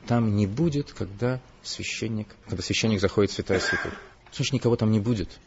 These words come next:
Если он туда заходит, что значит «никого там не будет»?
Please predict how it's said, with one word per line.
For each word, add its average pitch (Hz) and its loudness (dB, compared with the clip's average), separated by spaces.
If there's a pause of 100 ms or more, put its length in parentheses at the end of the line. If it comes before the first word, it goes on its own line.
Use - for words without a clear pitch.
(300)
Если - 4
он 123 8
туда 117 8
заходит, 101 4
что - -20
значит 117 -2
«никого 107 6
там 101 2
не 95 2
будет»? 78 -4